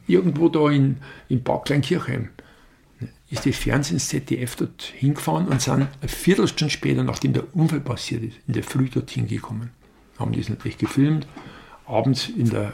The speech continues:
in der, in der Abendschau, Mercedes macht Testfahrten auf ungenügend abgesperrten Straßen, waren die Mordstamtam. Und dann, zwei Tage später, hat mich ein Herr von Winsen angerufen,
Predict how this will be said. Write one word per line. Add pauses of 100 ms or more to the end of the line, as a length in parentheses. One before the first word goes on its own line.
in
der,
in
der
Abendschau, (580)
Mercedes
macht
Testfahrten
auf
ungenügend
abgesperrten
Straßen, (640)
waren
die
Mordstamtam. (720)
Und
dann, (920)
zwei
Tage
später, (720)
hat
mich
ein
Herr
von
Winsen
angerufen,